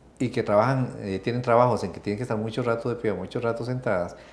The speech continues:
hay algunas de compresión leve de nueve a quince milímetros de mercurio que son bastante útiles, o cuando tienen que hacer viajes largos, por ejemplo, en bus o en avión, pero que no pasan de más de tres o cuatro horas, eh, perfectamente pueden, o para el trabajo pueden utilizarlas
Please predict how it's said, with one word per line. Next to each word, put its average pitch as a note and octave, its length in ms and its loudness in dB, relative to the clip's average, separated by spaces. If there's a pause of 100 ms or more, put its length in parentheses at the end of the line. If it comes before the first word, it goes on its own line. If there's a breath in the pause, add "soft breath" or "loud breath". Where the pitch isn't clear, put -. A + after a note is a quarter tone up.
(140 loud breath)
hay A#2+ 160 2
algunas C3 540 4
de B2 80 -2
compresión A2 500 -4
leve A2+ 280 2
de G#2 140 2
nueve G#2 340 0
a F#2+ 140 -6
quince G2 280 -8
milímetros G#2 440 -4
de G2+ 100 -4
mercurio A2+ 480 -4 (280 loud breath)
que B2 160 0
son A2+ 260 -2
bastante F#2 400 -4
útiles, A#2 440 -2
o F#2+ 80 -4
cuando F2 200 -6
tienen G#2 220 -6
que A2 60 -6
hacer G2+ 160 0
viajes G2+ 320 0 (340 loud breath)
largos, A2 460 0
por G#2 240 -2
ejemplo, G2+ 340 -2
en F2+ 220 -4
bus G#2 380 -4
o F2 340 -8 (420 loud breath)
en F2+ 260 -8
avión, A2 540 0 (160)
pero F#2 180 -4
que F#2+ 80 -6
no G2 100 -6
pasan G#2 300 0
de G2 80 -2
más F#2+ 180 -2
de G2 100 -2
tres G2+ 220 -6
o G2+ 60 -8
cuatro F#2+ 260 -4
horas, G2+ 240 -2 (360 loud breath)
eh, A#2+ 100 -12 (140)
perfectamente G#2+ 580 0
pueden, G#2 360 -4
o G#2+ 100 -4
para G2+ 140 0
el F2 60 -6
trabajo G2 420 -2
pueden F#2+ 240 -8
utilizarlas F2 580 -8